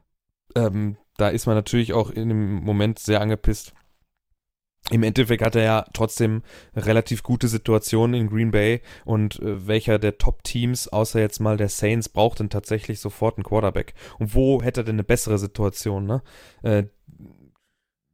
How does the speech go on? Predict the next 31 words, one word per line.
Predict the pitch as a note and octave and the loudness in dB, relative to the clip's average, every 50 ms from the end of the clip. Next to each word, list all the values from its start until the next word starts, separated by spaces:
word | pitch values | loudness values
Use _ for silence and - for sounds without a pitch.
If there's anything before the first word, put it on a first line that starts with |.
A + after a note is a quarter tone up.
| _ - | _ -4
die | A#2 A#2 | 0 4
jetzt | A#2+ A#2 A2 - | 4 4 4 4
nicht | C3 C3 - | 2 2 2
schon | - C#3 C3 B2 B2 A#2+ | 4 2 4 2 2 0
Quarterback | - - A#2+ A2+ A#2 G#2+ G#2+ G#2 - | 2 2 2 4 2 0 0 -2 -2
top | - - A2+ - | 0 -2 0 2
besetzt | - G#2 G#2 G#2 - - | 2 2 2 0 -2 -2
sind. | F#2+ F#2 G2 - | -6 -6 -4 -4
Die | B2+ | -4
Chiefs | - - F3 F3 - - | 0 2 2 2 2 2
fallen | - C#3 B2+ B2+ A2+ | 2 2 2 2 2
weg, | A#2+ A#2+ - - | 0 -2 0 0
der, | A#2 A2+ A2 A2 G#2 - | 0 2 2 2 0 -2
der | F#2 A2 A2 | -2 0 0
hat | A2 G#2+ - - - | 0 0 0 0 0
<laughs> | E3 - F2+ A#2+ - - - - - | 0 0 -2 -10 -12 -14 -14 -4 0
eine | B2+ A#2+ A#2 | 0 2 4
halbe | B2+ C3+ C#3 C3+ | 4 4 4 2
Milliarde | C3 B2 A#2+ A#2+ A#2+ A#2+ A#2+ A2+ | 0 0 2 2 2 2 2 2
Dollar | A2 A#2 B2 B2+ B2 A#2+ A#2+ G#2 | 2 2 4 4 4 2 2 0
für, | - - - A#2+ A#2 A#2 A#2 A2 G#2 | -2 -2 0 2 2 2 2 0 -2
für | - A#2+ A#2 | -2 0 0
Mahomes | A2+ A2+ G#2+ A2 A2 A#2+ B2 - - | 2 2 2 2 2 0 -2 -4 -4
für, | - A#2 A2 G#2+ G#2 G#2 | -2 0 2 2 2 2
weiß | G#2 G#2+ A2+ | 0 0 0
ich | A2 | 0
nicht, | G#2 G2+ - - | -2 -4 -4 -4
zehn | A2 G#2+ G#2+ | -2 0 2
Jahre | G#2+ A2 A#2 A2 | 2 2 2 2
oder | A2 G#2+ G#2 G#2 | 2 0 0 0
was. | - A#2 - | 0 -2 -2